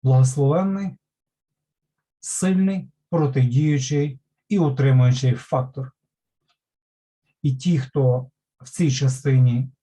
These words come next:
залишаться в істинності віддачі, вони стануть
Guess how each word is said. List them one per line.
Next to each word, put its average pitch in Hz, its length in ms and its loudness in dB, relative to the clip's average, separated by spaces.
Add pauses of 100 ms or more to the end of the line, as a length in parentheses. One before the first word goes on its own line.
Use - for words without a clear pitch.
(300)
залишаться 139 840 -2 (240)
в 131 260 -6
істинності 165 760 -2
віддачі, 156 680 -6 (960)
вони 160 380 0
стануть 143 640 -4